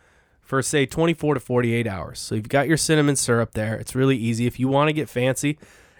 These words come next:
and you want to mess with the color a little bit, you can throw a dash of Angostura in there, which has some nice cinnamon flavor. So that's a little trick you can use.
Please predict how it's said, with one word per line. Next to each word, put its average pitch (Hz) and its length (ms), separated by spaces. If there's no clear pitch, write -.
and 123 140
you 123 100
want 123 340
to 123 380
mess 127 260
with 135 100
the 113 80
color 120 320
a 143 60
little 147 180
bit, 151 240
you 120 100
can 110 140
throw 120 160
a 113 40
dash 117 320
of 110 100
Angostura 123 680
in 160 100
there, 160 180
which 160 140
has 151 160
some 143 160
nice 143 160
cinnamon 139 360
flavor. 120 400
So - 160
that's 127 200
a 135 60
little 123 160
trick - 320
you 110 80
can 110 140
use. 110 300